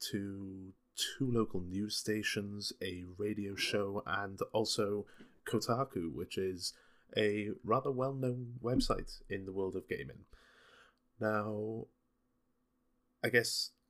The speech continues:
what I wanna know there is, tell us a bit more. How were the interviews? How did it come about? And what effect do you think that had on getting the word out there? Because I got something I wanna mention after this that I saw that came from that,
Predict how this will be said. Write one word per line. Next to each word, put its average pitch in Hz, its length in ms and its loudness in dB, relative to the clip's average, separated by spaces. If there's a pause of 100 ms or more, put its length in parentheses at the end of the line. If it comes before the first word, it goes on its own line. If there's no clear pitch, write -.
(400)
what 110 180 2
I - 20 2
wanna 101 180 2
know 98 200 0
there 107 280 2
is, - 500 -2 (1000)
tell 120 180 2
us 120 100 0
a 110 60 -4
bit 117 180 2
more. 113 380 0
How - 240 -2
were 110 80 0
the 104 160 -4
interviews? 107 640 -6
How 107 80 0
did 104 160 -2
it 87 80 -4
come 98 180 -4
about? 101 440 0 (420)
And 110 480 4 (160)
what 117 240 2
effect 120 380 0
do 110 60 0
you - 40 -4
think 107 200 -2
that 131 180 2
had 113 200 2 (320)
on 107 200 -2
getting 104 240 6
the 104 80 -2
word 101 200 0
out 120 200 4
there? 98 140 0
Because 101 440 -4 (500)
I 107 60 2
got 120 140 6
something 127 320 4
I - 20 2
wanna 123 180 2
mention 113 400 2
after 107 380 0
this 117 520 2
that 101 100 4
I 104 200 6
saw 101 580 2
that 113 160 0
came 110 220 0
from 123 260 0
that, 131 280 -4